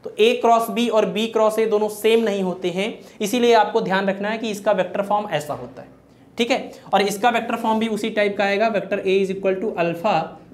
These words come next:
cross R, इस type का। तो ये दोनों के vector form हो गए equation number two और equation number three के। तो किसी भी circular motion में ये चीज़ें आपको, ये term आपको ध्यान रखने हैं।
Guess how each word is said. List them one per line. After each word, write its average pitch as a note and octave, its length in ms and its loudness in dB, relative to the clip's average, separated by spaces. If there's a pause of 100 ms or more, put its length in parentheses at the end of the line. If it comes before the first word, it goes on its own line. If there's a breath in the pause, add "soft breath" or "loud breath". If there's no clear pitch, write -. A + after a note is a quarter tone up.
cross E3 380 2 (120)
R, C3 120 -2 (320)
इस - 180 -6
type B2 240 -12
का। - 140 -20 (380 loud breath)
तो F3 120 -8
ये G#3+ 120 2
दोनों G#3+ 240 2
के A3+ 160 0
vector F3 280 -2
form F3+ 260 -4
हो F3+ 120 0
गए F#3+ 220 -4 (380)
equation F3+ 380 -4
number F#3 200 -2
two A3 180 -4
और G3 100 0
equation D#3+ 320 -4
number D#3 320 -2 (300)
three C#3+ 120 -6
के। - 120 -18 (460)
तो F3+ 60 -4
किसी G#3 200 -4
भी B3 100 -2
circular A3 380 0
motion G#3 280 -2
में A#3 160 -2
ये G#3 220 -2
चीज़ें G3+ 280 -6
आपको, F#3 240 -4
ये F#3 140 -2
term F#3 260 0
आपको E3 220 -4
ध्यान D3+ 220 -2
रखने D#3+ 220 -6
हैं। F#3 200 -10